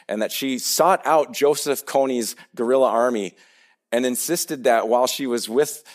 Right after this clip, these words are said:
his people, that she wasn't there to lecture them. She was just there to listen. So working as an ambassador of the government, she just went out into the dangerous, uh, field and said,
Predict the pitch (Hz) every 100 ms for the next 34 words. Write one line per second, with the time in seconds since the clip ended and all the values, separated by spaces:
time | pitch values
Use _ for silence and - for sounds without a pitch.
0 | _ - 139 - 139 147 208 208 - -
1 | _ 127 127 - - 180 208 185 170 180
2 | 147 131 - - 190 220 262 _ _ _
3 | _ _ _ - 160 165 - 160 - 156
4 | 156 104 95 - 82 71 - _ _ _
5 | _ - 156 147 202 233 220 160 139 -
6 | 139 135 117 120 151 160 151 123 117 139
7 | 135 110 123 - _ _ _ - - 185
8 | 233 - 139 131 165 - 143 147 151 131
9 | 110 92 120 143 139 - 143 - - -
10 | - - 107 107 - 147 185 180 127 120
11 | 139 120